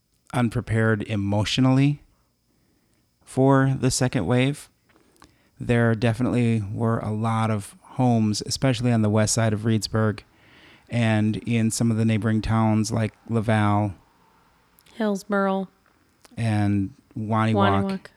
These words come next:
Speaker 2: yep.
Speaker 1: that were, um, we, we were able to travel through that area, and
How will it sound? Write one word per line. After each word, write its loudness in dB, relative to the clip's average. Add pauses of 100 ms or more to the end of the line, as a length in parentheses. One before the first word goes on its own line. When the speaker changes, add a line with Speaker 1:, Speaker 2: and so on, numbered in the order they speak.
Speaker 2:
yep. -8 (360)
Speaker 1:
that -2
were, -2 (840)
um, -2 (460)
we, 0
we -2 (100)
were -4 (140)
able -4
to -4
travel -4
through -6
that -4
area, 0
and -2